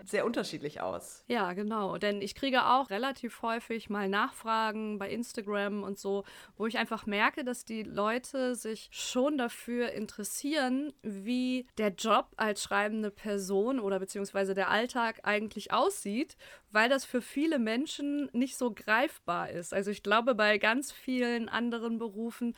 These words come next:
Speaker 2: hat man einfach so eine klare Vorstellung davon im Kopf.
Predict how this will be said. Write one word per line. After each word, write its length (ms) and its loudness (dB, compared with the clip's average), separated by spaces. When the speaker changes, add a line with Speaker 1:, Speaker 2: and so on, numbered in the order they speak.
Speaker 2:
hat 220 2
man 100 0
einfach 300 -2
so 100 -6
eine 140 0
klare 320 2
Vorstellung 580 -4
davon 360 -4
im 120 -8
Kopf. 400 -8